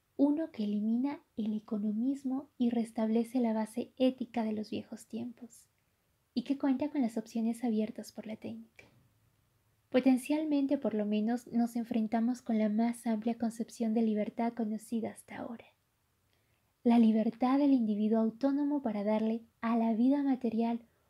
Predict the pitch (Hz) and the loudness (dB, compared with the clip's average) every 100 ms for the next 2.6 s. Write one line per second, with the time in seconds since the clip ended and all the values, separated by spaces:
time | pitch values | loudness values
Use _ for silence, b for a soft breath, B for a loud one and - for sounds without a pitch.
0 | b _ 294 294 302 247 247 233 226 208 | b _ 2 2 2 0 0 -2 -2 0
1 | 214 233 233 - 220 214 202 - - 269 | 2 2 0 0 4 4 2 -4 2 2
2 | 269 240 - 240 240 | 4 -2 -2 -2 -2